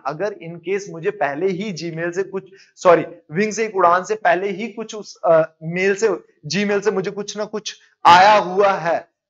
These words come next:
मैं उसको क्या करूंगा, simply reply करूंगा। Reply का वहां पे ऑप्शन होता है, जब आप रिप्लाई करते हैं तो to और from automatically fill हो जाता है, आपको सिर्फ message को अटैच करना होता है और send करना होता है,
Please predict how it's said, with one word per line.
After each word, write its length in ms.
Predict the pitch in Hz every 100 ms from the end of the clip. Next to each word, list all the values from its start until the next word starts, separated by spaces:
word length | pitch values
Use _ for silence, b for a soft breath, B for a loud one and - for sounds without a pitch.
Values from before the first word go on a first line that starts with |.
| 170
मैं 120 | 254
उसको 260 | 262 262
क्या 160 | 240 247
करूंगा, 260 | 220 220 247
simply 640 | 247 240 208 247 254 247 - - - 208 208
reply 440 | 202 202 220 208
करूंगा। 340 | 214 165 135 123
Reply 380 | 139 - 180 202
का 120 | 214
वहां 200 | 185 180
पे 120 | 180
ऑप्शन 320 | 165 156 -
होता 220 | 175 175
है, 60 | 185
जब 140 | 180
आप 140 | 175 -
रिप्लाई 340 | 147 160 170
करते 320 | 180 175 165
हैं 80 | 185
तो 100 | 175
to 500 | 196 - 226 233 220
और 160 | 202 - 175
from 200 | 175 185 - _ -
automatically 580 | 220 220 226 214 214 214
fill 300 | 214 190 185
हो 200 | 160 170
जाता 400 | 160 160 156 180
है, 260 | 175 196 196 b b -
आपको 400 | 196 202 214 233
सिर्फ 300 | - 233 -
message 400 | 165 156 160 165
को 80 | -
अटैच 420 | 170 143 143 147
करना 260 | - 139 135
होता 260 | 127 127
है 80 | 143
और 100 | 139
send 300 | - 127 117
करना 320 | 117 104 101
होता 280 | 101 101
है, 60 | -